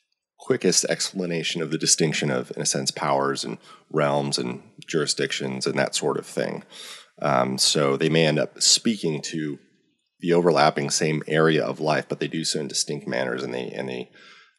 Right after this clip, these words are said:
uh, wield authority in distinct manners. One spiritually, uh, and the other, um,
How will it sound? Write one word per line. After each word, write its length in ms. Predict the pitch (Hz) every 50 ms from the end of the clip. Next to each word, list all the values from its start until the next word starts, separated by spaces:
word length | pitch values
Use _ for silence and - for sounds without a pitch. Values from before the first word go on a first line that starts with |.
| _ - -
uh, 80 | 64 71
wield 300 | 76 95 92 82 78 73
authority 580 | 73 - - 92 90 82 78 67 67 67 67 - -
in 200 | - - 78 73
distinct 440 | - - - - - 80 73 - -
manners. 380 | 73 71 69 58 64 71 -
One 360 | 82 80 80 80 76 76 73
spiritually, 680 | - - - - - 113 107 95 - - 80 78 - - - _ _ _ _ _ - - - - - - - - - - _ _ -
uh, 240 | 85 78 76 73 -
and 100 | - 78
the 40 | 78 78
other, 300 | 78 80 78 76 76 - - - - _ _ _ _ -
um, 420 | 80 73 69 67 65 64 65 67